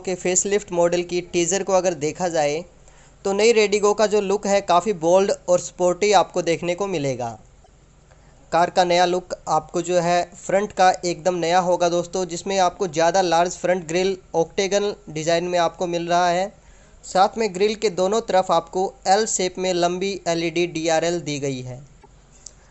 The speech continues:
नई कार में आपको दोस्तों फ्रंट बम्पर और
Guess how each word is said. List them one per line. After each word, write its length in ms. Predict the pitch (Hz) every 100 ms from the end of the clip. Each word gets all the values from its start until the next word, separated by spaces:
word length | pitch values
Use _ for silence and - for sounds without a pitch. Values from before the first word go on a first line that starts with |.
| _ -
नई 300 | 160 180 220
कार 260 | - 175 180
में 140 | 185
आपको 360 | 180 170 - 175
दोस्तों 340 | 165 170 -
फ्रंट 360 | 175 - 190 190
बम्पर 520 | 160 170 170 185 180 - - -
और 320 | 156 165 -